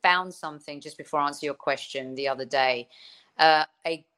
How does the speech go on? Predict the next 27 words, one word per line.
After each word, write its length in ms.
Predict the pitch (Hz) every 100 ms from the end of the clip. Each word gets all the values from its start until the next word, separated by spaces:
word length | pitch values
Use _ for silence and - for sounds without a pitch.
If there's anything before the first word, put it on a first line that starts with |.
| _
Greek 380 | 185 196 208 -
reporter 600 | 190 - 180 170 - 156
from 360 | - - 151 151
the 200 | 151 147
North 420 | 156 170 175 -
London 680 | 160 156 156 143 143 139 139
newspaper, 720 | 147 151 147 - 143 135 - 139
the 200 | 139 -
Parikiake, 1000 | 180 180 170 - 165 151 151 170 151 165
Harry 300 | - 180 180
Symeou 480 | 160 - 190 156 151
will 120 | 147 151
know 100 | 156
it 160 | 151 -
very 240 | 170 151
well. 360 | 139 135 147 165 _ _
He's 80 | -
probably 300 | 202 165 160
been 240 | 185 165
in 120 | 147
it. 200 | 143 190 - _ _ _ _
Um, 640 | 165 165 160 156 160 160 160 _ 135 -
<laughs> 400 | - _ _ 185
asked 360 | 202 220 -
him 120 | 233
a 60 | 214
question. 680 | - 202 196 - 180 175 175